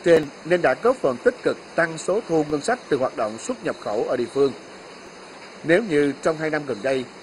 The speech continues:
tỷ lệ thu thuế trong lĩnh vực xuất nhập khẩu của cơ quan hải quan chỉ đạt đến một trăm phần trăm kế hoạch và tỷ lệ vượt không quá một con số, thì trong năm hai nghìn không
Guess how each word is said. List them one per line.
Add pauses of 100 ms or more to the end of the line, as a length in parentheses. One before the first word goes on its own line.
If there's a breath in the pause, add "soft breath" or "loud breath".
(160)
tỷ
lệ
thu
thuế (100)
trong
lĩnh
vực
xuất
nhập (100)
khẩu
của
cơ
quan
hải
quan (200)
chỉ
đạt
đến
một (100)
trăm
phần (100)
trăm
kế
hoạch (440)
và
tỷ
lệ
vượt (100)
không
quá
một
con
số, (640)
thì
trong
năm
hai
nghìn
không